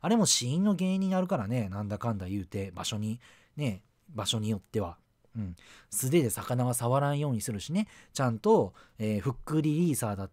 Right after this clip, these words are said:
たり、あの、ハサミみたいなね、あのー、ペンチがあるんですよ。フォーセップって言うんですけど、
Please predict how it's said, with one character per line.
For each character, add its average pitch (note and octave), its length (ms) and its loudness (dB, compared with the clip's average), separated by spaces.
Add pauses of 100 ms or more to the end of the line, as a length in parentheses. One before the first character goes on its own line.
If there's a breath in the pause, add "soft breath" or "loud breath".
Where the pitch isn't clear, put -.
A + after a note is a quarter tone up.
た C3+ 100 -2
り、 F3 280 0 (220 loud breath)
あ A2 120 -2
の、 G#2+ 200 0
ハ - 160 -6
サ E3+ 100 0
ミ C#3+ 120 2
み G#2+ 140 -2
た G2+ 140 -4
い G2+ 60 -4
な F#2+ 100 -6
ね、 F#3+ 220 -2 (220 soft breath)
あ A2+ 160 -4
の G2 680 -4
ー、 - 40 -6
ペ E3+ 80 2
ン C3+ 60 -2
チ G#2+ 220 -6 (300)
が G2+ 120 -4
あ C3 40 2
る G#3+ 100 4
ん A3 40 4
で - 60 2
す - 80 -4
よ。 F2 180 -6
フ C#3+ 140 2
ォ - 20 4
ー B2+ 40 2
セ D3+ 140 0
ッ C3 40 0
プ - 160 -8
っ - 20 -6
て - 180 -10
言 G2+ 120 0
う - 20 2
ん G#2+ 80 -2
で F#2 100 -6
す - 80 -10
け A2+ 100 -8
ど、 E3 200 0